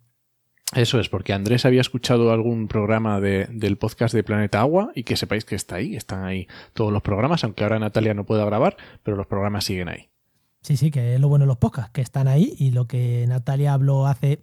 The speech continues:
Speaker 2: mm, año y medio sigue estando ahí y sigue siendo de interés.
Speaker 1: Efectivamente.
Speaker 2: Y bueno, y el que tú ya has dicho, el de Mentescopia que empezó ayer en nuestra red con Ignacio, con el gran Ignacio Crespo, eh, pues también, también, también es
Speaker 1: Superchulo.
Speaker 2: una recomendación.
Speaker 1: Bueno,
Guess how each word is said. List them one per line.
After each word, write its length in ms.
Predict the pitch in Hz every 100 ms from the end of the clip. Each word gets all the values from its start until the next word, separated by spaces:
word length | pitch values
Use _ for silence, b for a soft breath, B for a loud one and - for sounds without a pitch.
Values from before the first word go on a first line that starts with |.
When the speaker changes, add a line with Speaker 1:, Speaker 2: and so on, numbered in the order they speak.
| 156
Speaker 2:
mm, 540 | 131 127 131 131 147 _ _
año 200 | 156 147
y 40 |
medio 240 | 143 143 -
sigue 240 | - 156 147
estando 280 | - 123 120
ahí 160 | 311 _ _
y 60 |
sigue 240 | - 139 131
siendo 200 | 143 131
de 40 |
interés. 260 | 127 156 277
Speaker 1:
Efectivamente. 340 | - B B B B B B
Speaker 2:
Y 100 | 175
bueno, 260 | 175 170
y 140 | 143 160
el 60 |
que 100 | 151
tú 100 | 143
ya 60 | 156
has 60 |
dicho, 240 | 175 175 143
el 80 | 135
de 80 |
Mentescopia 640 | 139 143 135 - 151 160 143
que 60 |
empezó 260 | 151 143 160
ayer 180 | 147 151
en 100 | 143
nuestra 240 | 143 156
red 220 | 147 196 -
con 220 | - 139
Ignacio, 420 | 131 143 123 139
con 160 | 131 127
el 60 |
gran 240 | 135 156 139
Ignacio 320 | 127 143 135
Crespo, 360 | 139 - 247 - B B B B B
eh, 720 | - 165 143 131 123 120 117 120
pues 160 | 156 -
también, 380 | 127 120 131 160
también, 720 | 117 113 113 113 113 110 117 - -
también 280 | 165 151 147
es 100 | 139
Speaker 1:
Superchulo. 340 | - - 180
Speaker 2:
una 100 | 165
recomendación. 540 | 143 139 139 139 254 - _ _ _ _ _ _ - B B B B B B B -
Speaker 1:
Bueno, 240 | 135 107